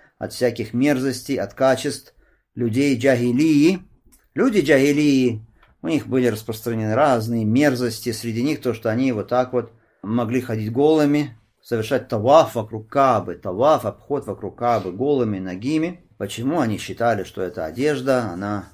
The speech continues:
если явились они откуда-то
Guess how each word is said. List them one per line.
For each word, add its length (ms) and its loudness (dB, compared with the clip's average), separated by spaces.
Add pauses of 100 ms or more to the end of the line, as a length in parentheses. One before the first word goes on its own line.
(800)
если 420 -10 (320)
явились 480 -4
они 140 -6
откуда-то 760 -4